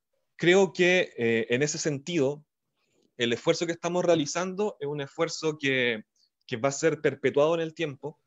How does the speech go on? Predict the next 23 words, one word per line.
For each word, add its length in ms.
Eh, 420
como 200
museo 280
estamos 320
pensando 640
que 80
esta 180
dinámica 400
virtual 360
también 320
sea 260
mantenida, 680
eh, 240
en 80
el 100
futuro. 480
Y 460
quisiera 540
conversar 440
con 140
respecto 520
a, 420
a, 0